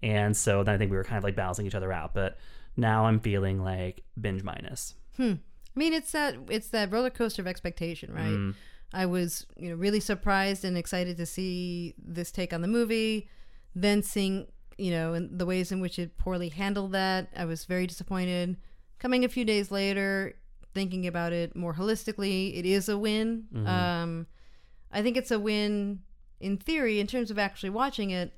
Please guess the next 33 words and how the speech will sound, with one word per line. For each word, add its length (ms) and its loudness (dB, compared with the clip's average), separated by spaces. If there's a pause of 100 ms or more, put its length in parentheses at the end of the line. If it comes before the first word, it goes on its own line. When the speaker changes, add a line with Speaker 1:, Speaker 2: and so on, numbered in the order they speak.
Speaker 2:
um, 400 -2
I'm 120 -4
gonna 160 -2
go 460 -2
consume, 540 -2
consume 400 -4
plus. 380 -6 (280)
Speaker 1:
Cool. 260 -2 (180)
Speaker 2:
Mm-hmm. 200 -4 (480)
Great. 240 0 (140)
Okay. 260 4
Speaker 1:
<laughs> 60 -4
Speaker 2:
We 100 8
can 320 8
still 320 6
go 140 4
on 100 8
with 140 0
the 40 4
podcast. 320 0 (220)
Speaker 1:
Yeah. 240 0 (500)
Speaker 2:
Oh, 440 0 (320)
<laughs> 400 -10
movie 320 0
number 240 0
two, 420 -4 (460)
Portrait 320 0
of 40 0
a 40 -2
Lady 240 0
on 100 -2
Fire. 400 -4 (960)
France, 480 -2